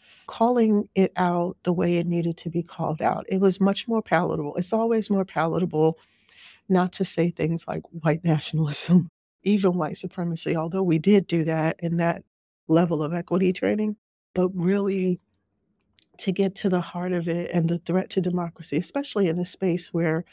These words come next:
you know, a lot of times educators can fall back on the comfort of saying, you know, "There shouldn't be politics in education," or, you know, "I try to remain neutral."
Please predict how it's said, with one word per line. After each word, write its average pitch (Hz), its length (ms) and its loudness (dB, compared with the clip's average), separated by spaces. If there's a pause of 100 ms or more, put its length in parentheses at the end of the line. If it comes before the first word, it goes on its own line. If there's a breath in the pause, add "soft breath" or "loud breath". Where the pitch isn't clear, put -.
(340 loud breath)
you 202 80 0
know, 170 100 2
a 175 40 2
lot 185 240 2
of 180 100 -4
times 175 520 -2
educators 175 600 -2
can 165 240 -4
fall 170 320 -10
back 170 380 -2
on 165 140 0
the 165 100 -2
comfort 175 500 -8
of 170 100 -12
saying, 165 560 -4
you 165 140 -2
know, 156 260 -4 (320 loud breath)
"There 160 80 -2
shouldn't 165 300 0
be 185 100 0
politics 214 600 -4
in 185 120 -2
education," 180 840 -6
or, 165 340 -6
you 175 220 -4
know, 170 200 -4
"I 175 160 -2
try 185 260 -2
to 185 80 -4
remain 185 360 -4
neutral." 185 540 0